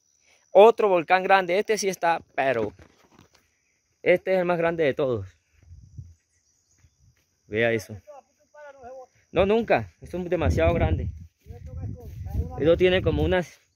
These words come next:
cincuenta, setenta toneladas de tierra. Mire cómo, no, eso está muy grande este volcán, vea. Tapó toda la carretera.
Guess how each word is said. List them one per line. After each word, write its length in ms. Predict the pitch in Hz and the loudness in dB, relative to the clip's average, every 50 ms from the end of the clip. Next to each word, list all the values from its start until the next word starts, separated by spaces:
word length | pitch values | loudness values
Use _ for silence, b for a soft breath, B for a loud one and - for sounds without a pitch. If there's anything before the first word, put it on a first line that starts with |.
| _ _ _ _ - - | _ _ _ _ -20 -16
cincuenta, 1300 | - - - - - - - - - - - 139 127 - - 143 139 135 120 143 180 196 202 185 - 190 | -14 -12 -10 -10 -10 -12 -14 -16 -18 -14 -12 -10 -8 -4 0 0 0 0 2 2 2 2 2 0 -4 -4
setenta 440 | 160 160 143 - 170 175 175 190 175 | -4 -4 -4 -2 -4 -4 -2 -4 -4
toneladas 440 | 170 151 147 139 147 156 170 170 160 | -4 -2 -2 -2 0 0 0 0 -2
de 120 | 147 131 | -4 -4
tierra. 520 | 143 160 160 151 135 135 135 123 110 - _ _ _ _ _ - - - - - - - - - - - - - - - - - - - - - B B B B B B B | -4 -2 -2 -2 -2 -4 -4 -6 -6 -10 _ _ _ _ _ -20 -20 -18 -14 -14 -14 -14 -14 -16 -16 -16 -16 -14 -12 -12 -12 -12 -12 -14 -14 -12 B B B B B B B
Mire 200 | - 135 147 151 | -6 -4 -2 0
cómo, 140 | 131 123 101 | 0 0 0
no, 220 | - 120 127 175 202 | 0 2 2 2 2
eso 200 | 147 - - - | 0 -2 -6 -10
está 120 | - 127 | -10 -10
muy 140 | 127 127 117 | -8 -8 -8
grande 260 | 107 95 107 110 110 | -8 -8 -10 -10 -10
este 140 | - - 127 | -10 -10 -10
volcán, 280 | 117 107 - 123 120 110 | -10 -10 -10 -10 -8 -6
vea. 160 | 113 110 - - - B B B B B B B B B B - - | -6 -8 -8 -8 -10 B B B B B B B B B B -8 -6
Tapó 220 | 123 131 - 147 | -4 -4 -4 -2
toda 220 | - - 175 175 165 | -2 0 2 2 2
la 100 | 156 - | 2 0
carretera. 480 | 147 131 127 123 - 151 139 123 104 | -2 -2 -2 -2 -2 -2 -2 -2 -4